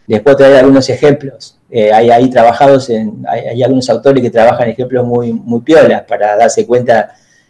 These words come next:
de qué es escuchar, ¿no? O justamente esto, esto, eh, para tratar de ejemplificar estas marcas que yo digo. Bueno, o tal vez lo metan, ¿no? Tal vez lo trabaje en algún video, ¿no? Alguna clase de los videos.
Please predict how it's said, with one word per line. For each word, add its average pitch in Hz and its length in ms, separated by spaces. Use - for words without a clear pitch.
de 107 100
qué - 80
es 127 100
escuchar, 123 640
¿no? 143 340
O - 100
justamente 123 680
esto, 107 260
esto, 123 360
eh, - 260
para 107 220
tratar 120 260
de 131 80
ejemplificar 123 600
estas 123 260
marcas 117 640
que 123 100
yo 127 180
digo. 131 300
Bueno, 151 360
o 151 200
tal 170 160
vez 196 100
lo 175 100
metan, 165 640
¿no? - 300
Tal 151 140
vez 160 100
lo 156 100
trabaje 143 320
en 139 60
algún 135 260
video, 127 540
¿no? - 240
Alguna 123 280
clase 135 400
de 139 60
los 120 120
videos. 135 400